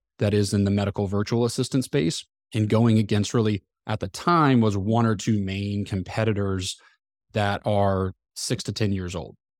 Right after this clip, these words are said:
And so we needed to close that gap. Our game plan was kinda, how do we do this in twelve months to be able to become relevant enough that we're ranking for our primary set of fifteen to twenty keywords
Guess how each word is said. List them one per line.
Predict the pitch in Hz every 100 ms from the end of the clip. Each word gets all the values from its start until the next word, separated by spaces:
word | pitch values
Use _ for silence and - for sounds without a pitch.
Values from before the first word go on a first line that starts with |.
| _
And | 104 98
so | 117
we | 104 143
needed | 151 131
to | 107
close | - 113 104
that | 107 98
gap. | 104 104 110
Our | 110
game | 107 110
plan | 107 110 101
was | 98 98
kinda, | - 110
how | - 131
do | 143
we | 120
do | 110 117
this | 110 110
in | - 113 107 98
twelve | - 110 107 107
months | 101 98 139 - -
to | -
be | 107 104
able | 101 101 101
to | - 107 95 92 _ _ _ _
become | - 98 - 123 131 123 110
relevant | 110 110 117 113 110
enough | 101 104 98 -
that | 104
we're | 104 98
ranking | 98 104 110 104
for | 98 107 104 101
our | 98
primary | - 107 101 110 101 95
set | - 104 98
of | 95
fifteen | - 107 - 110 98
to |
twenty | 95 104 98 95
keywords | - 120 143 156 170 156